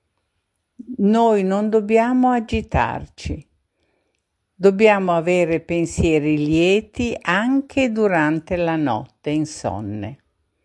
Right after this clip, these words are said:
Piano piano questo stato di cose regredisce, noi ritroviamo la nostra armonia e l'insonnia se ne va.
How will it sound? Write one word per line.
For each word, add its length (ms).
Piano 460
piano 1000
questo 400
stato 540
di 160
cose 720
regredisce, 1300
noi 400
ritroviamo 1040
la 220
nostra 680
armonia 1000
e 140
l'insonnia 760
se 200
ne 200
va. 260